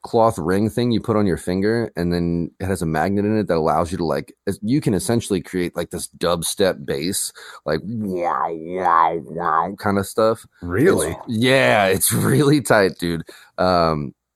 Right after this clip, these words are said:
Speaker 1: the company is called, uh, Source Audio, and they're the only people that have it. I think they, like, patented it, and I
Speaker 2: Right.
Speaker 1: believe, um, the singer slash,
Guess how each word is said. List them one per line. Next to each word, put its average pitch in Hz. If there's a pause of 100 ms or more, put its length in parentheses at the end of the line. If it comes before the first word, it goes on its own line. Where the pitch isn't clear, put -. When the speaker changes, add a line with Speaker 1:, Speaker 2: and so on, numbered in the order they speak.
(140)
Speaker 1:
the 98
company 113
is 107
called, 87
uh, 87
Source 101
Audio, 69 (800)
and 85
they're 104
the 104
only 110
people 101
that 92
have 82
it. 73
I 78
think 90
they, 87
like, 80
patented 87
it, 87 (140)
and 85
I 90
Speaker 2:
Right. 85
Speaker 1:
believe, 143 (240)
um, 82 (300)
the 87
singer 110
slash, 87